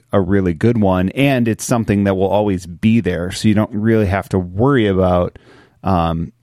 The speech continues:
losing that code. And with our device being in a wall,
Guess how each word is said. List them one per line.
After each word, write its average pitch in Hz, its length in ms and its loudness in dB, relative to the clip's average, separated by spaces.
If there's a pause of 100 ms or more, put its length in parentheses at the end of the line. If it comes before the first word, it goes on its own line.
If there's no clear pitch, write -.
(120)
losing 143 440 2
that 107 200 0
code. 107 520 2
And 107 280 2
with 104 160 2
our 143 160 2
device 113 360 0
being 101 360 2
in 113 180 2
a 98 80 0
wall, 95 600 0